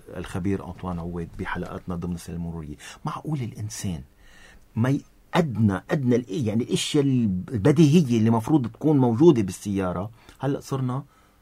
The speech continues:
مثل ما بيقولوا بأنه ما عاد في معاينة ميكانيكية،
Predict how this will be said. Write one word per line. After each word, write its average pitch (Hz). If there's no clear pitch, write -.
مثل 117
ما 113
بيقولوا 113
بأنه 131
ما 104
عاد 120
في 127
معاينة 107
ميكانيكية، 95